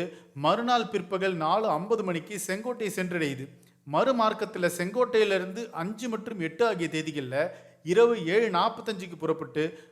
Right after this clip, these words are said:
மறுநாள் பிற்பகல் ரெண்டு இருபது மணிக்கு மைசூரை வந்தடையுது. பெங்களூர்ல இருந்து சென்னைக்கு ரயில்கள் அப்படின்னா கொஞ்சம் அதிகமா தான் இருக்கும். ஆனா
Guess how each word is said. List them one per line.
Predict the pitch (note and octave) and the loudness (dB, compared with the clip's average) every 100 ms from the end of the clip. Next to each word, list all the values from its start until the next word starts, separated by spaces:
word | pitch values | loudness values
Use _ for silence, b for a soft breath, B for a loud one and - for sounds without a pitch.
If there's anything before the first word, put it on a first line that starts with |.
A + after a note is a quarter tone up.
| - C3+ | -8 0
மறுநாள் | D#3+ A3+ B3 A3+ | 0 2 0 0
பிற்பகல் | F#3+ E3+ E3+ E3+ G#3+ - C#3+ | -2 -4 -4 -2 -4 -6 -6
ரெண்டு | F#3 A#3+ A3+ | -4 -4 -2
இருபது | F3+ A#3 A3 F3 | 4 4 4 -2
மணிக்கு | D3 C3 G3 B3 - b b b - | -4 -8 -12 -14 -16 b b b -4
மைசூரை | D#3 A#3 C4 A#3+ | 0 0 2 2
வந்தடையுது. | F#3 E3+ D3 B2+ A2+ - _ B2 D3 | 2 2 0 -4 -10 -16 _ -6 0
பெங்களூர்ல | G#3 C4+ C#4+ C4 G3+ | 2 2 0 2 4
இருந்து | F#3 F3+ A3+ - | 4 2 -4 -2
சென்னைக்கு | G3 A3+ C4+ G#3+ G3 | -4 0 0 0 0
ரயில்கள் | G3+ A3 G#3+ | 0 2 0
அப்படின்னா | F#3+ E3 D#3 G3+ B3+ | 2 0 -2 -2 -2
கொஞ்சம் | G#3 E3 | 0 0
அதிகமா | D#3+ G#3 G3 | 0 0 2
தான் | F#3+ | 2
இருக்கும். | E3 C3+ C3 b - | 0 -6 -12 b -2
ஆனா | D#3+ | 0